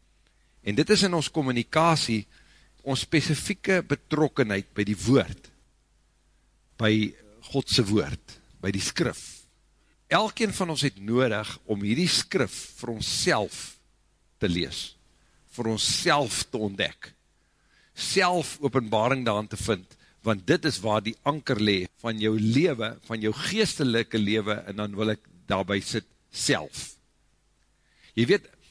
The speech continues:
as kinders groot word, dan kom hulle mos op 'n stadium, wat hulle sê, self. Jy maak nie sy skoene vas nie, hy sê,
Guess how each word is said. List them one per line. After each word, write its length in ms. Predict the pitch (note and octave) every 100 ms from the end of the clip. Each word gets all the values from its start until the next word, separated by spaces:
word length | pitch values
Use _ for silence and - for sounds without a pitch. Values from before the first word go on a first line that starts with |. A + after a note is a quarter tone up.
| _ -
as 180 | C#3 -
kinders 320 | A3 A3 F#3+ -
groot 260 | F#3+ F3+
word, 240 | A#2+ F2 - _ - _ _ _ _ _ _ _ _ _ - -
dan 120 | B2+
kom 160 | F#3+ F#3
hulle 120 | E3+
mos 160 | D3 C#3
op 120 | C3
'n 120 | A#2
stadium, 480 | - D3 A2 E2+ D#2 - - - _ _ _ _ _ _ _ _ _ _ _
wat 240 | G#2 A2+
hulle 160 | A2+ G#2+
sê, 360 | - G2+ F2 - -
self. 680 | - - A2+ - - - - _ _ _ _ _ _ _ _ _
Jy 200 | A#2 C3+
maak 260 | C#3+ C#3+
nie 80 | -
sy 140 | C#3 C3
skoene 300 | - A#2+ A2+
vas 280 | A#2 F#2+
nie, 200 | G#2 G2+ -
hy 120 | F2+
sê, 280 | - G2+